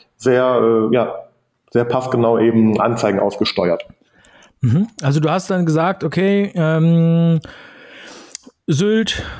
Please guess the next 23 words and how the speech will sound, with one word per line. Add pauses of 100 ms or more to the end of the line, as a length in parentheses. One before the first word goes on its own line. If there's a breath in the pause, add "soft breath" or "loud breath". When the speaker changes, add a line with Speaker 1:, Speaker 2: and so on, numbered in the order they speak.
(140)
Speaker 2:
Dubai,
Monaco, (120)
äh,
sind
jetzt
die
Orte
und,
ähm,
ich
möchte
gerne
Leute
mit
einem
höheren
Einkommen,
mit
Interesse,
die
sich
auch
für